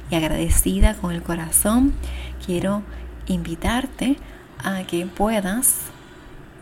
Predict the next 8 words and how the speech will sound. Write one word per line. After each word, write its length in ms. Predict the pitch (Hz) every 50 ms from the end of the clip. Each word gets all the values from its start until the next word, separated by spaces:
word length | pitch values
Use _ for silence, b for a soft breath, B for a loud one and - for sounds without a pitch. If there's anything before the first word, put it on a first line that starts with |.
| - - - - - - - - - - -
conectarte 680 | - - 208 202 202 196 - - 220 226 240 - 269 262
conmigo 640 | - 240 202 185 180 180 185 190 202 226 240 262 277
en 160 | 180 165 160
una 240 | 165 180 190 196 202
respiración 960 | 202 196 190 - - - 180 - 160 160 - - - - 170 165 165 165 165
para 160 | - 156 156 165
que 80 | 165
podamos 540 | 160 - - 165 170 170 180 202 208 - B